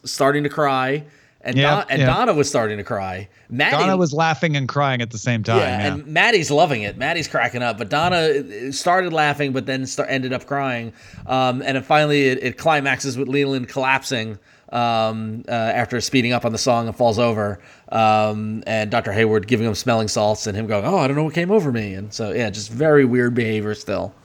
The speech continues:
Speaker 2: Well, and Leland says, "I feel happy,"
Speaker 1: Yeah.
Speaker 2: after passing out.
Speaker 1: Yeah.
Speaker 2: This is a very classic psychological situation of denial, right?
Speaker 1: Yeah, yeah.
Speaker 2: Like, he, he is denying that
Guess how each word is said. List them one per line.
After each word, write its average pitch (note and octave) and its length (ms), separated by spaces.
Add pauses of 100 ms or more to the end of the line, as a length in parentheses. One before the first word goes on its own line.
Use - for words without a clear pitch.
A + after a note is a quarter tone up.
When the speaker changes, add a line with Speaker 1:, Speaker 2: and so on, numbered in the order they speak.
(240)
Speaker 2:
Well, C#3+ 120
and D3 140
Leland C3+ 300
says, G#2+ 340
"I C#3 120
feel E3+ 200
happy," C3 640
Speaker 1:
Yeah. A2 120
Speaker 2:
after A2+ 220
passing G2+ 420
out. F2 200 (200)
Speaker 1:
Yeah. - 80 (140)
Speaker 2:
This D4+ 200
is F3 120
a D#3 80
very E3+ 300
classic D3 760 (200)
psychological A#2 640
situation A2 580
of F#2+ 120
denial, A#2 500
right? G#2+ 340 (160)
Speaker 1:
Yeah, G2 100
yeah. - 40 (180)
Speaker 2:
Like, A#2 200
he, C#3+ 320
he D#3 420
is C#3 260
denying B2 800 (300)
that A#2+ 320